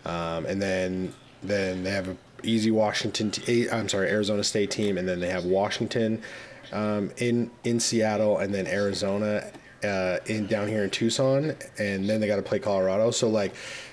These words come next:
Utah could, <laughs> could end up with four losses before the end of this year,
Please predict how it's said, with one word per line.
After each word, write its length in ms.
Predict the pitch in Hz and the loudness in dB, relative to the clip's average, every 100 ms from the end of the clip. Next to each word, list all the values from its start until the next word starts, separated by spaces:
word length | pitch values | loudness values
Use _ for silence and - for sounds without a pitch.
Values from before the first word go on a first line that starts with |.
| - | -2
Utah 460 | 127 143 147 120 | 0 4 4 4
could, 380 | 113 113 117 98 95 - - | 2 0 -2 -2 -6 -6 -8
<laughs> 200 | - - | -18 -4
could 400 | - 123 98 - - | 2 2 2 -6 -4
end 200 | 123 113 | 0 2
up 280 | 113 101 - | 2 0 -2
with 260 | 110 107 - | 0 0 0
four 340 | - 113 104 | 0 2 4
losses 460 | 95 92 82 - 82 | 4 2 0 -2 -4
before 300 | 85 92 82 | -6 -4 -4
the 80 | 76 | -4
end 120 | 69 | -8
of 60 | |
this 200 | 69 - | -6 -6
year, 240 | 69 57 | -6 -10